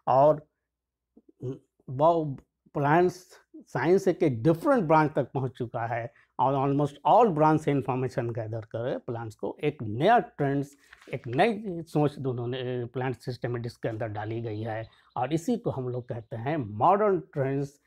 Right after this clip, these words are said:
in plant classification or in modern trends in plant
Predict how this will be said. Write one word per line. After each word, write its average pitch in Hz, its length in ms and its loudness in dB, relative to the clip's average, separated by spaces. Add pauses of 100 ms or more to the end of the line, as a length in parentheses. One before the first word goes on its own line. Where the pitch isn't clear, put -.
(200)
in 151 280 -4 (100)
plant 120 420 -6
classification 143 840 -8 (120)
or 180 300 -4
in 156 160 -2
modern 156 460 0
trends 131 260 -4
in 117 180 -8
plant 107 380 -10